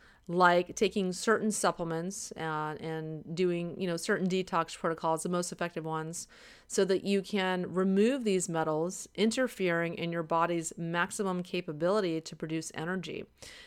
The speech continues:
And I'll talk about some other interesting concepts in the book as well, like bioenergetics and a lot of other interesting things that you can do that are really non-conventional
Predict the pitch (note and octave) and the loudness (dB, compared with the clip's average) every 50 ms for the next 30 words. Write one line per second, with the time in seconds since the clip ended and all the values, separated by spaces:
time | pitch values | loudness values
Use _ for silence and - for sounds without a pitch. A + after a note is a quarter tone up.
0 | - - F#3 F#3+ G3 G3+ G3+ A3+ A#3+ A#3+ B3+ A#3 A3+ G#3+ - G3+ F#3+ - - F#3 | -8 0 6 6 6 6 6 4 2 4 4 4 4 4 4 0 0 2 4 4
1 | F#3 G3 F#3+ F#3+ - - - F3+ F3 F3 F3 - - F3+ E3 D#3+ - - E3+ E3 | 6 6 4 4 2 0 -2 -2 -2 -2 -4 -4 -4 -4 -4 -6 -4 -2 -2 -2
2 | E3 E3 - - F3+ E3 D#3 - - - - E3 D#3+ D#3+ D#3 D#3+ D#3 - D#3+ D3+ | -2 -2 -2 -2 -2 -2 -2 -4 -6 -6 -4 -4 -4 -4 -6 -6 -6 -6 -8 -6
3 | D#3 D#3 D#3 D#3 D#3 D#3 D#3 D3+ D3+ D3+ - D3+ D3+ D#3 D#3 D#3+ - D#3 D#3 D#3 | -6 -4 -2 -2 -2 -2 -4 -6 -4 -2 0 0 2 2 0 0 0 -2 -2 -4
4 | E3 D#3+ D3 - D#3+ D#3+ E3 E3 D#3+ - - - F3 E3 D#3+ D#3 D#3 - - - | -4 -4 -2 -2 0 0 0 -2 -4 -6 -8 -6 -6 -4 -4 -6 -8 -10 -16 -20
5 | - - - - - A#3 A#3 B3 B3 - - G3+ G3+ G3 G3 - F#3+ F#3+ G#3 G3 | -20 -20 -10 0 4 6 8 8 8 6 4 4 6 6 4 4 2 0 -2 -2
6 | - - G3 F#3 F3+ F#3+ F#3 F#3 F#3 F3 E3+ - F3 F#3 G3 - - A3+ G#3+ G#3 | -2 -2 -2 0 0 0 0 2 0 0 -2 0 0 -2 -2 0 0 2 2 4
7 | A#3+ A#3+ G3+ F#3 F3 E3+ E3 E3+ F3 - - - - - _ - F3+ F3+ F3 F3+ | 6 6 6 8 8 6 4 2 0 -6 -18 -20 -20 -10 _ 0 2 2 4 4
8 | F#3+ G3+ G3 F#3+ F3+ F3 E3+ F3 F3 F#3 G3 G3+ G#3 G#3+ G3+ - G3 F#3 F3 F3+ | 4 4 4 4 2 0 0 2 4 4 4 4 2 0 0 -2 -4 -2 0 0
9 | F3+ G#3+ G#3+ - G#3+ G3 E3+ D#3+ D#3+ D#3+ E3 | 0 0 0 0 0 0 0 0 0 -2 -4